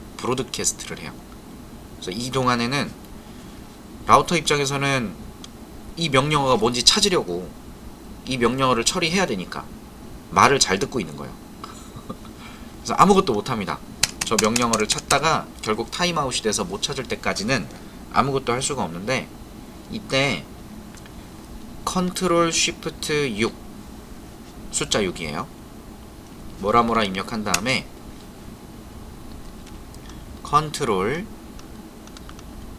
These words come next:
쉬프트 숫자 육, 요걸 누르면 바로 빠져나옵니다. 취소하는 거예요. 취소.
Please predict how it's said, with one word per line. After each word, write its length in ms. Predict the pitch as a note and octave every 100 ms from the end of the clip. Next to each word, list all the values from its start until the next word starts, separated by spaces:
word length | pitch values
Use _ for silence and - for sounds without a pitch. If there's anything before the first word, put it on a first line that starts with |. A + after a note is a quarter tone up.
| - - - - -
쉬프트 920 | - C3+ - - - G#2 G2+ C#3+ G3+ - - - - - - - - - - - - - - - - - - - - - - -
숫자 420 | - - C#3+ A#2+
육, 160 | G2 G2+ - - - - - - - - - - - - - - - - - -
요걸 240 | A#2+ D3 A#2+
누르면 420 | F#2+ G2 C3 A#2 - - - - - - - - - - -
바로 320 | - G#2 C3 D3
빠져나옵니다. 640 | A#2+ E3+ A#2+ D#2+ D2+ D2+
취소하는 520 | - G3+ - F#3 G#2+ D2
거예요. 200 | C2 - - - - - - - - - - - - -
취소. 280 | - - -